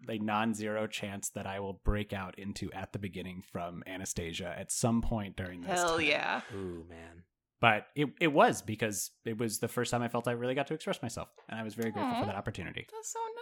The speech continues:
Speaker 2: nice.
Speaker 3: Yeah.
Speaker 2: <laughs> I'm
Speaker 3: Uh,
Speaker 2: so
Speaker 3: so
Speaker 2: glad you were my Paul.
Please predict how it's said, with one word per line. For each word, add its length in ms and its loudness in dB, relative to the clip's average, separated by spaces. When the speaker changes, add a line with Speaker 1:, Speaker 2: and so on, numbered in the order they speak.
Speaker 2:
nice. 480 -4
Speaker 3:
Yeah. 220 -6
Speaker 2:
<laughs> 60 -20
I'm 180 8
Speaker 3:
Uh, 40 4
Speaker 2:
so 140 6
Speaker 3:
so 80 8
Speaker 2:
glad 180 12
you 120 2
were 200 4
my 160 4
Paul. 500 2